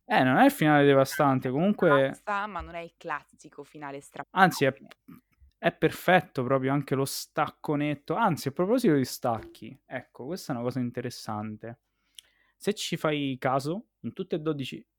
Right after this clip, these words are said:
Speaker 1: cioè nella maggior parte delle puntate, ehm, c'è il, mhmm, diciamo il cartello nero, diciamo, con Normal People e i titoli di coda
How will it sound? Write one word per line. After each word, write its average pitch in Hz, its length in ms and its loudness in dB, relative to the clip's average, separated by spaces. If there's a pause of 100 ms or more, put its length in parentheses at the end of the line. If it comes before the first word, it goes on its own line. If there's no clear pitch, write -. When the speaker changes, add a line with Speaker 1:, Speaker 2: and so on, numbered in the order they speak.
(160)
Speaker 1:
cioè 123 160 -8
nella 117 200 -6
maggior 147 380 -2
parte 143 300 -4
delle 120 180 -6
puntate, 151 720 -10 (440)
ehm, 127 340 -4
c'è - 200 0
il, 117 220 -2 (240)
mhmm, 113 480 -6 (300)
diciamo 127 400 -6
il 120 200 -8
cartello 135 440 0
nero, 135 260 -2
diciamo, 120 320 -6
con 110 140 -6
Normal 120 460 -2
People 117 500 -4
e 135 100 -4
i 123 60 -2
titoli 123 400 -4
di 143 120 -4
coda 123 560 -2